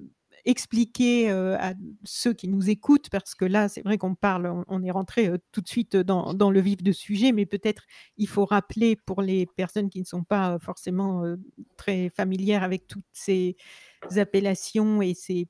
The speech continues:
pratiques. Euh, déjà, on va commencer par le commencement. Donc, la souveraineté alimentaire, qu'est-ce que ça représente, la souveraineté alimentaire pour laquelle vous vous battez ? En quelques mots,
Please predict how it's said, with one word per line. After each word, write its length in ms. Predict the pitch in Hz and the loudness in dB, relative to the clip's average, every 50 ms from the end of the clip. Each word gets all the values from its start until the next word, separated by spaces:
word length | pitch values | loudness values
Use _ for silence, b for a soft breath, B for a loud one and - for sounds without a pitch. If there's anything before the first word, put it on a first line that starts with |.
| _ | _
pratiques. 680 | - - - 214 - _ - 247 240 226 - - 208 - - | -8 -4 -4 -4 -4 _ -2 -2 -2 -2 -4 -8 -8 -4 -2
Euh, 460 | 185 196 185 180 180 180 185 180 170 147 - _ _ - | -2 0 0 0 0 -2 -2 -4 -6 -8 -10 _ _ -12
déjà, 420 | 202 180 233 233 214 202 175 156 - - - | -4 0 0 2 2 2 0 -2 -4 -6 -6
on 100 | 175 180 | -4 -2
va 120 | 175 185 | -2 -2
commencer 360 | - 202 190 202 196 - 226 220 | 0 0 0 0 2 2 0 0
par 140 | 202 196 190 | 0 -2 -2
le 80 | 196 | -2
commencement. 500 | - - 196 196 190 185 - - - - 165 | -4 -4 -4 -4 -4 -6 -8 -12 -12 -10 -8
Donc, 140 | 165 170 | -6 0
la 100 | 196 190 | 0 0
souveraineté 720 | 190 - - - 262 214 233 - 220 214 196 - - 240 220 | 0 0 0 0 0 0 2 2 2 0 0 0 0 0 0
alimentaire, 600 | 208 202 202 202 202 196 180 - - 156 - 165 - _ | 0 0 0 0 0 -2 -2 -4 -6 -6 -6 -8 -14 _
qu'est-ce 180 | - 233 - - | -2 -2 -2 2
que 120 | - 233 | 0 0
ça 180 | - - 214 208 | 2 2 0 4
représente, 720 | - 240 233 - - - 240 220 185 190 160 160 - _ _ _ | 4 4 2 2 0 -2 -2 -2 0 -4 -6 -6 -10 _ _ _
la 100 | 190 190 | -4 -4
souveraineté 680 | - - - 196 190 190 190 190 180 - - 226 220 - | -4 -6 -8 -6 -4 -4 -4 -4 -6 -4 -6 -6 -6 -4
alimentaire 760 | - 196 196 202 196 196 190 185 - - 180 170 - - _ _ _ | -4 -4 -2 -2 -2 -2 -2 -4 -4 -6 -6 -6 -6 -12 _ _ _
pour 100 | 185 185 | -6 -4
laquelle 340 | 190 185 175 - 220 208 202 | -4 -4 -2 0 0 0 0
vous 140 | 190 202 190 | -2 -8 -8
vous 160 | 180 190 190 | -8 -6 -2
battez ? 400 | 185 202 196 202 - - 196 - b b b b b b | -2 -2 -2 -2 -4 -6 -6 -6 b b b b b b
En 100 | - 196 | -6 -4
quelques 300 | 185 - 196 196 175 - | 0 2 0 0 2 2
mots, 300 | 226 220 220 226 202 170 | 4 4 4 4 2 0